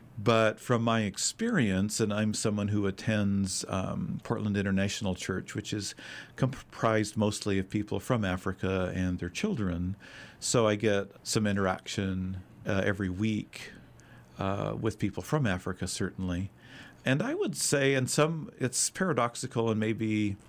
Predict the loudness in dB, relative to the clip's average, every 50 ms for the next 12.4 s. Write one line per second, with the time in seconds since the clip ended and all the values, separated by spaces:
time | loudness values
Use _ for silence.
0 | -6 -4 -2 0 2 2 2 2 2 2 2 2 2 0 0 0 -2 -2 0 0
1 | 0 0 0 0 -2 -4 -6 -2 0 0 2 4 4 4 4 2 0 -2 -6 -14
2 | -16 -14 -18 -20 -18 -18 -18 -20 -20 -20 -20 -20 -20 -20 -20 -2 2 2 2 2
3 | 2 0 0 0 0 0 0 0 0 0 0 0 2 4 4 4 4 4 2 2
4 | 2 2 0 0 -2 -6 -8 -6 -2 0 0 0 0 -2 -4 -6 -6 -2 -2 -2
5 | 2 2 0 2 2 0 0 0 0 0 0 0 0 0 0 0 0 -2 -2 0
6 | 0 0 0 0 -2 -2 -2 -2 -2 0 -2 -2 -2 0 0 2 2 2 2 2
7 | 2 0 0 -2 -8 -10 -14 -20 -20 -20 -20 -20 -20 _ -10 -2 0 2 2 4
8 | 2 2 0 0 2 2 2 2 2 0 0 -2 -2 -2 0 0 0 0 -2 -6
9 | -6 -6 0 0 0 0 0 0 -2 -4 -2 -2 -4 -2 -2 0 0 2 2 2
10 | 2 0 0 -4 -8 -20 -12 -4 -2 2 4 4 4 4 2 0 -4 -6 -6 0
11 | 2 2 4 4 2 2 2 2 2 0 0 -2 -2 -6 -8 -4 0 2 2 2
12 | 2 2 2 0 0 -2 -4